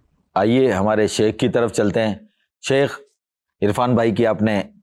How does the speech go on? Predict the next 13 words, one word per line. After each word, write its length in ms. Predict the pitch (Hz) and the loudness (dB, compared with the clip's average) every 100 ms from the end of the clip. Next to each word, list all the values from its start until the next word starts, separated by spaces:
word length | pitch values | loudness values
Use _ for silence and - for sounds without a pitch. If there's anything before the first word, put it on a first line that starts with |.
| _ | _
गुफ्तगू 380 | 95 101 123 110 | -4 -2 0 0
सुनी, 500 | 110 110 107 104 - - | 0 -2 0 -2 -4 -4
इनके 220 | 104 107 | -2 0
इश्कालात 520 | 98 - 107 107 107 | -2 -2 0 2 0
सुने, 420 | - 101 101 95 - | -2 0 0 -2 -4
इनकी 220 | 110 104 | -6 -4
confusion 640 | 107 113 98 135 135 147 135 | -2 -2 -2 0 2 2 0
सुनी। 320 | 120 101 82 - _ _ _ _ _ _ | 0 -2 -4 -8 _ _ _ _ _ _
अब 100 | 92 | -6
please 440 | 85 131 147 110 - _ _ _ _ _ _ _ _ - | -2 2 2 0 -4 _ _ _ _ _ _ _ _ -2
आप 180 | 131 139 | -2 0
ही 60 | 151 | 0
बताइए 480 | 120 117 113 104 | 0 0 2 2